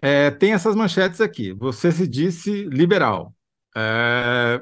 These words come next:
como é que você classifica essas manchetes? Ah, essa daqui é liberal, essa aqui é conservadora, essa aqui é liberal. E daí comparava pra ver se o cara compartilhava mais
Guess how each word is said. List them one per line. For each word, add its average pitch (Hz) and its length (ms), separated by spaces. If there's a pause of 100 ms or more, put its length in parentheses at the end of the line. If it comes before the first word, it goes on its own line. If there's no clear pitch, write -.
(120)
como 160 140
é 202 60
que - 80
você 214 100
classifica 175 720
essas 117 200
manchetes? 104 520
Ah, 151 160
essa 101 140
daqui 113 180
é 165 40
liberal, 156 460
essa 120 80
aqui 120 120
é 131 40
conservadora, 123 600
essa 107 80
aqui 107 120
é - 20
liberal. 143 380 (380)
E - 40
daí 190 200
comparava 196 680
pra 190 160
ver 160 140
se 170 120
o 185 40
cara 175 400 (260)
compartilhava 156 800
mais 139 760